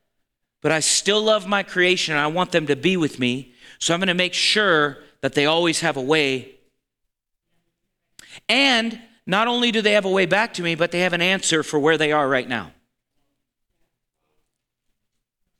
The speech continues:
Grace, you're actually taking from a supply that was already there before you got there.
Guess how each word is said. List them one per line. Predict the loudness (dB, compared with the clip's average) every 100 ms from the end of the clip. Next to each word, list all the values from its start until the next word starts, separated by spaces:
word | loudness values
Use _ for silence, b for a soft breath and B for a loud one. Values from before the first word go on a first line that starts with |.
| _ _ _ _ _ _ _ _ _ b b b b b b b -16 -6
Grace, | 0 2 4 2 0 0 -2
you're | -2 0
actually | 0 -2 -2 -4 -2 -2 -2
taking | -4 -2 -2 -2 -8 -6
from | -4 -2
a | -2
supply | -2 -4 -4 0 2 2 0
that | -4 -4
was | -6 -4
already | -2 -2 -2 -2 -2 -6
there | -2 -2 -2
before | -4 -8 -8 -6
you | -6
got | -6 -8 -10
there. | -18